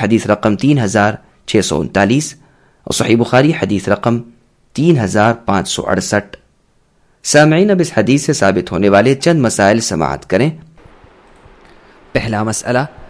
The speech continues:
بہترین کلام وہی ہے جسے سامعین یعنی سننے والے لوگ سمجھ سکیں اور یاد کر لیں۔ دوسرا مسئلہ، صفت کلام یعنی بات کرنے کے انداز میں بھی رسول اللہ صلی اللہ علیہ وسلم سب سے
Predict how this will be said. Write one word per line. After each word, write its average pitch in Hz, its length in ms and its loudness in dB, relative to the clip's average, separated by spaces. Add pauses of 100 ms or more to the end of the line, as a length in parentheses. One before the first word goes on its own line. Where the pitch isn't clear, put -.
(360)
بہترین 156 460 -2
کلام 139 400 0
وہی 123 300 -2
ہے 151 140 -2
جسے 151 300 -4
سامعین 123 640 -2
یعنی 131 220 -2
سننے 113 380 -4
والے 104 300 -4
لوگ 117 240 2 (100)
سمجھ 135 400 0
سکیں 151 400 -4
اور 151 120 0
یاد 110 280 -2
کر 107 140 -10
لیں۔ 120 160 -6 (600)
دوسرا 110 320 -4
مسئلہ، 117 320 -6 (520)
صفت 170 420 -2 (140)
کلام 143 380 -2
یعنی 147 240 -2
بات 120 460 -4
کرنے 123 320 -2
کے 131 160 -4
انداز 120 480 -2
میں 120 140 0
بھی 120 160 0 (420)
رسول 165 240 0
اللہ 175 220 2
صلی 156 180 -2
اللہ 139 140 0
علیہ 139 180 2
وسلم 131 440 -2
سب 131 200 -4
سے 135 260 -2